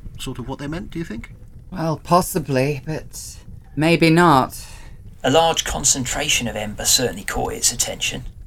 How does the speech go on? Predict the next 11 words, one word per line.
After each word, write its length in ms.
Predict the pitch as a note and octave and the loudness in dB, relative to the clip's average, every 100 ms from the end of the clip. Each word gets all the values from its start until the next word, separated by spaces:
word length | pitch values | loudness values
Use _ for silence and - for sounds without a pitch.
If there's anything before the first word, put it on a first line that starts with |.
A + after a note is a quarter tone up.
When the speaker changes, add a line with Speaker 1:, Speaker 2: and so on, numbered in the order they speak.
| - - | -16 -12
Speaker 3:
'cause 120 | - C#3 | -2 -2
it 60 | |
was 100 | C3 | -2
about 220 | - D#3 C#3+ | 2 2 2
to 40 | |
rip 160 | C3+ A#2+ | -4 -2
my 140 | C#3 | -2
head 180 | C3+ E3 | 0 -2
off. 260 | G#2 - - - | -4 -8 -14 -10
Speaker 1:
Yes, 520 | C#3 C3+ - - - - | -4 -4 -4 -6 -8 -10
so 540 | - A#2 G#2+ G#2 F#2 | -2 0 2 0 -4